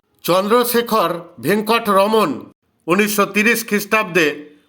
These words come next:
বিখ্যাত রমন এফেক্ট আবিষ্কারের জন্য নোবেল পুরস্কার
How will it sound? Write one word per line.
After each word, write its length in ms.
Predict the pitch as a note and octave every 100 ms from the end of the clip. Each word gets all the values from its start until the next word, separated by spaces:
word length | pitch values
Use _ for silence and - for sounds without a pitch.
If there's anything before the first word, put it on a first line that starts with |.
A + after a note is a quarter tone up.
| -
বিখ্যাত 420 | D#3+ A#3+ G3+ G#3
রমন 540 | G3 F#3 G#3 A#3 A3 - F#3
এফেক্ট 420 | F3+ G#3 G#3 - - _ _ _ -
আবিষ্কারের 680 | D3 G#3+ G#3+ - G#3 G3+ E3
জন্য 520 | G#3 G3 D#3+ C#3 - - _ D#3
নোবেল 440 | F3+ G#3+ A3+ -
পুরস্কার 480 | G3 G3 - G3